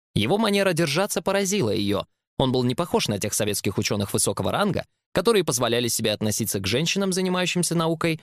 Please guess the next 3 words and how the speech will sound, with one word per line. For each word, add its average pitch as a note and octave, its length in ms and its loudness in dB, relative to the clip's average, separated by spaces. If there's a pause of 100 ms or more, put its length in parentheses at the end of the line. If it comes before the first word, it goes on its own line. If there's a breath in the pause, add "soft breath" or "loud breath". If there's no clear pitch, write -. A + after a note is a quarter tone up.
высокомерно D#3 920 0 (340)
и A2 60 0
снисходительно. - 840 -2